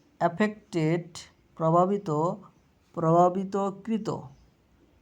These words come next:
আচ্ছা, অ্যাফেক্টিংলি, প্রভাবিতভাবে। অ্যাফেক্ট, প্রভাব, প্রভাবিত অবস্থা। ইনার-,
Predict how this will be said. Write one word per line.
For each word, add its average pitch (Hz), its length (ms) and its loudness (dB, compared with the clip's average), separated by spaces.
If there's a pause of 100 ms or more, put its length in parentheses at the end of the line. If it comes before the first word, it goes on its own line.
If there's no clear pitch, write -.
(680)
আচ্ছা, 160 460 -4 (300)
অ্যাফেক্টিংলি, 190 1160 0 (600)
প্রভাবিতভাবে। 175 1300 2 (300)
অ্যাফেক্ট, 165 640 0 (300)
প্রভাব, 151 600 4 (460)
প্রভাবিত 190 640 0 (160)
অবস্থা। 160 540 -4 (3000)
ইনার-, 190 580 4